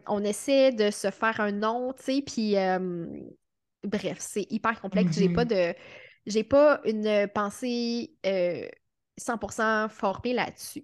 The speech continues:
Speaker 1: Par contre, ce que moi, je sais, c'est que là, j'ai décidé, euh, de revenir tranquillement parce que ça me manquait. En fait, c'était surtout les liens avec les gens,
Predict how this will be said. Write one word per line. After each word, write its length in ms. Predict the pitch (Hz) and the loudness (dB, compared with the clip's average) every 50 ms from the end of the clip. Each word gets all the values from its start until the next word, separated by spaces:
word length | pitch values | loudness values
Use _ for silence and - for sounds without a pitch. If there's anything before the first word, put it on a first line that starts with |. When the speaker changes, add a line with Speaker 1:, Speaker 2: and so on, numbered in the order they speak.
| _ | _
Speaker 1:
Par 220 | - 214 175 - - | -4 -2 -2 -2 -2
contre, 480 | - 220 208 226 262 294 294 - - - - | 0 0 2 2 0 -2 -4 -6 -10 -14 -14
ce 140 | - - - | -16 -10 -4
que 120 | - 226 | -2 0
moi, 200 | 208 208 214 247 | 0 2 0 0
je 160 | 254 220 190 | 0 -2 -4
sais, 300 | 190 - - - 202 - - | -4 -6 -6 -6 -6 -6 -8
c'est 160 | - - 214 | -10 -12 -10
que 140 | - - 202 | -6 -4 -2
là, 460 | 196 208 208 214 226 262 285 294 285 285 _ - | -2 0 2 2 2 4 2 2 0 -2 _ -10
j'ai 220 | 202 196 202 202 | -10 -8 -6 -4
décidé, 600 | 185 202 208 - - 190 208 233 240 - - _ _ _ _ - | -2 -4 -4 -4 -6 -6 -4 -4 -4 -4 -6 _ _ _ _ -4
euh, 100 | 202 202 | -4 -2
de 100 | 185 196 | -2 -2
revenir 460 | 185 190 185 185 196 196 208 208 214 | -2 -2 -4 -4 -6 -6 -6 -6 -8
tranquillement 840 | - - - 226 214 208 - - 196 190 190 185 185 196 214 - - - - - | -10 -8 -8 -6 -8 -8 -8 -8 -6 -6 -4 -4 -4 -4 -6 -6 -8 -10 -10 -8
parce 160 | 208 196 - | -8 -8 -6
que 100 | - 190 | -6 -8
ça 160 | 196 - 190 | -6 -6 -6
me 140 | 190 185 185 | -6 -4 -6
manquait. 540 | 185 180 185 180 185 185 185 185 - - 247 | -6 -6 -6 -4 -4 -4 -4 -4 -4 -4 -4
En 80 | 247 240 | -4 -2
fait, 260 | - 254 247 - - _ | -4 -6 -6 -8 -12 _
c'était 360 | - - _ - 233 233 233 | -20 -8 _ -2 0 0 -2
surtout 320 | 233 - - 294 - - 330 | -4 -6 -10 -6 -2 0 2
les 140 | 277 202 | 2 2
liens 160 | 196 202 214 220 | 2 0 -2 -4
avec 180 | 202 202 - | -4 -4 -4
les 120 | 196 190 185 | -4 -4 -4
gens, 140 | 196 185 | -4 -8